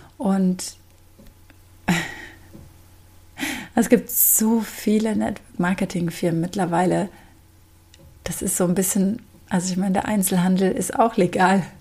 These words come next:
Ja, es ist erlaubt, Produkte zu verkaufen. Es ist erlaubt, Produkte einzukaufen und sie weiter zu verkaufen. Und es ist auch erlaubt, Produkte zu empfehlen und dafür eine Provision zu bekommen.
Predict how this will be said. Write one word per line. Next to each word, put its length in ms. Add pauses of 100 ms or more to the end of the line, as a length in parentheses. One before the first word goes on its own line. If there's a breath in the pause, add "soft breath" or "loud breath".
(340)
Ja, 120
es 180
ist 160
erlaubt, 560 (380 loud breath)
Produkte 400
zu 160
verkaufen. 600
Es 120
ist 160
erlaubt, 560 (240 loud breath)
Produkte 440
einzukaufen 720
und 100
sie 120
weiter 280
zu 120
verkaufen. 640
Und 120
es 120
ist 240
auch 200 (220)
erlaubt, 480 (320 loud breath)
Produkte 460
zu 160
empfehlen 520
und 100
dafür 280
eine 80
Provision 640
zu 160
bekommen. 480